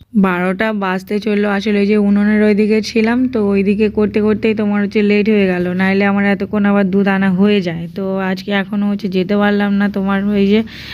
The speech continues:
প্রথমে ভাবছিলাম যে রান্না করে তোর, তোমার হচ্ছে যাই, তারপরে আবার ভাবছিলাম যে না, আগে নিয়ে আসি, তারপরে ভাবলাম না, চলো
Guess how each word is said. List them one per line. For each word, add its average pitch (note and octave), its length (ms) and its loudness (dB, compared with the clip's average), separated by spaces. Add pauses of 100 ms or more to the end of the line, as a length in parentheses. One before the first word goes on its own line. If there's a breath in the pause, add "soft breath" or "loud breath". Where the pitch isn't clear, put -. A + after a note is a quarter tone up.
(100)
প্রথমে A3 280 2
ভাবছিলাম A3 440 2
যে A3+ 100 2
রান্না G3+ 380 0
করে G#3+ 260 0 (240)
তোর, G#3 200 0 (320)
তোমার G3+ 320 0
হচ্ছে G#3 240 0
যাই, G3+ 280 0
তারপরে F#3+ 460 -2
আবার F#3+ 260 0
ভাবছিলাম G3 540 0
যে G3 140 2
না, G3+ 140 2 (100)
আগে F#3 240 0
নিয়ে F#3 200 0
আসি, F#3+ 240 -2 (380 loud breath)
তারপরে G3+ 320 -2
ভাবলাম G3+ 380 2
না, G3 160 0 (120)
চলো G#3 240 0